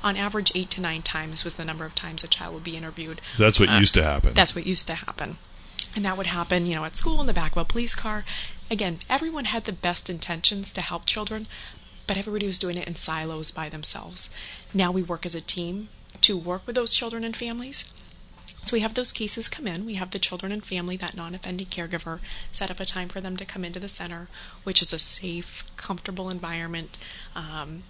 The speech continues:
Speaker 1: it's, you go in there, we, again, serve a variety of ages. It's,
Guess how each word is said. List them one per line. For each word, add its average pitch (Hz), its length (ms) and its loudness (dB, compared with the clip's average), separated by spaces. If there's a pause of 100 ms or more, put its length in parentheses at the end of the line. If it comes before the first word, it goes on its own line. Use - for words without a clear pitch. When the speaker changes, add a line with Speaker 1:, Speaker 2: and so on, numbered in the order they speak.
(220)
Speaker 1:
it's, - 480 -4
you 196 200 -4
go 185 180 2
in 180 140 0
there, 180 280 -2
we, 170 380 -4
again, 175 240 -4
serve 170 240 2
a 170 60 -4
variety 165 480 -4
of 170 120 -4
ages. 165 460 -2
It's, - 360 0